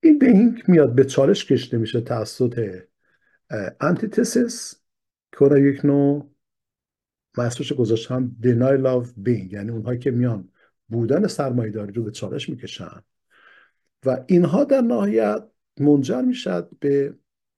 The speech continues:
یک جامعه‌ای که اسمش رو می‌تونیم بذاریم مثلاً نظام کمونیستی یا سنتزیس، اونی که مارکس داره توضیح می‌ده. بنابراین ما این فرمولا باید داشته باشیم.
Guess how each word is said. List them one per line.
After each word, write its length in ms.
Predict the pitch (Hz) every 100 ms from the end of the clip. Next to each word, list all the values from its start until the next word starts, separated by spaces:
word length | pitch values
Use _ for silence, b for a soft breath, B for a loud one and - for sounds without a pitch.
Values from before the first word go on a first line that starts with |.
| _ _ _ _ _
یک 280 | - 135 - _ _ _ _ _
جامعه‌ای 500 | 135 117 110 123 135
که 320 | 127 127 120
اسمش 340 | 135 127 - 131
رو 60 |
می‌تونیم 220 | 107 117 107
بذاریم 240 | 104 104
مثلاً 220 | 101 113
نظام 400 | 98 90 92 87
کمونیستی 760 | 92 - - 62 - - - -
یا 320 | 98 - - _
سنتزیس، 840 | - - 143 - - - - _ _
اونی 220 | - 135 127
که 280 | 127 110 90
مارکس 420 | 98 101 - -
داره 180 | - - -
توضیح 260 | - - _
می‌ده. 120 | - _ _
بنابراین 320 | 160 170 185
ما 200 | 165 165 b b
این 120 | - 151
فرمولا 380 | 170 127 123
باید 280 | 127 113 101
داشته 340 | - - - -
باشیم. 420 | - - -